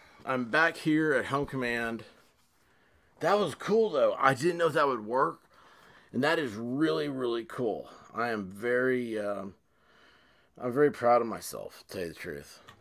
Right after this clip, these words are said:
Um, so I'm gonna clap for myself that all that worked. Wait, wait, that's not what I want.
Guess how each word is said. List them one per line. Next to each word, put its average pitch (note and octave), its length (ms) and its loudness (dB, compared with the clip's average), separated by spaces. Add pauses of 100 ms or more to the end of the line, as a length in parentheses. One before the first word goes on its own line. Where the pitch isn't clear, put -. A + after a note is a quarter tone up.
(140)
Um, G2+ 500 -4
so G2+ 480 -2 (100)
I'm A2+ 100 -6
gonna A2 260 -4
clap A2+ 340 -6 (180)
for G#2 120 -10
myself G#2+ 760 -4 (240)
that G2+ 220 -8 (240)
all A2 100 -8
that G#2 180 -6
worked. A#2+ 440 0 (1400)
Wait, A#2 140 -2 (120)
wait, B2+ 280 -4
that's - 180 -14
not A2 120 -6
what A2 60 -2
I - 40 -2
want. G#2+ 240 -6